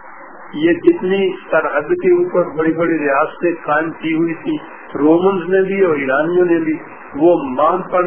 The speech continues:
گئی، افسردہ ہو گئی، جھڑ گئی، اپنے مقام میں ختم ہی ہو گئی، کیونکہ سورج نکل آیا۔ بڑے بڑے قبیلوں کے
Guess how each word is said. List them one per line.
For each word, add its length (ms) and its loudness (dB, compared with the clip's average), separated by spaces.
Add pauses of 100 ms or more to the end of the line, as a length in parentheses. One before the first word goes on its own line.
گئی، 240 2
افسردہ 480 0
ہو 320 0
گئی، 180 0
جھڑ 460 0
گئی، 240 0
اپنے 280 -2
مقام 500 -4
میں 120 0
ختم 380 0
ہی 140 0
ہو 260 0
گئی، 140 0 (220)
کیونکہ 280 -2
سورج 380 0
نکل 260 -2
آیا۔ 240 2 (880)
بڑے 240 2
بڑے 300 0 (340)
قبیلوں 560 2
کے 120 0